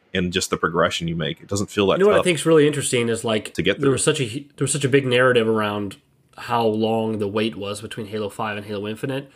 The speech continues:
Speaker 1: Right.
Speaker 2: But you don't see that, really don't see that conversation for Gears. And the thing is, it looks like Gears will be about the same distance of time, uh, betw-, from Gears, uh, from, uh, Halo five to Infinite. It'd be about
Speaker 1: Well, I heard a rumor. You'd probably know more than this,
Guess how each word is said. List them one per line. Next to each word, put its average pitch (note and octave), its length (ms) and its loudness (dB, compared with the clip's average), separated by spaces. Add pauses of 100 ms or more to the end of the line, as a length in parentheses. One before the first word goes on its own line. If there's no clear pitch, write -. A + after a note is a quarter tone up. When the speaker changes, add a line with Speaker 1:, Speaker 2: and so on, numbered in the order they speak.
Speaker 1:
Right. F2 180 2
Speaker 2:
But A2+ 120 -2
you C#3+ 60 6
don't F3 140 6
see F3 160 4
that, C#3 320 4
really C#3+ 220 6
don't D3 180 4
see D3 100 2
that C3+ 180 2
conversation A#2+ 600 -2
for A2 100 -8
Gears. A2+ 460 0
And A#2+ 180 -4
the A2 60 -4
thing C3+ 220 2
is, C#3 260 4 (380)
it B2 120 2
looks D#3 240 2
like C#3+ 140 4
Gears C#3 260 4
will C3+ 140 4
be B2+ 100 4
about A#2+ 240 2
the A#2+ 80 -2
same B2 300 -2
distance A#2+ 360 -4
of G#2 120 -12
time, G#2+ 420 -2 (640)
uh, G#2+ 160 0
betw-, A2+ 300 -8
from A2+ 200 -6
Gears, A2 460 0
uh, F3 140 0
from, A2 280 -2
uh, G#2 140 -2
Halo A2+ 280 0
five A#2+ 400 0
to G#2 120 -6
Infinite. G#2 380 -8
It'd C3 100 -10
be B2+ 60 -2
about A#2+ 160 4
Speaker 1:
Well, - 100 6
I C4 80 4
heard A#3 180 6
a C#3 40 6
rumor. B2 280 6
You'd C#3+ 280 4
probably F#3 220 2
know G#2 80 2
more G#2 220 6
than F2+ 120 0
this, F#2 340 -2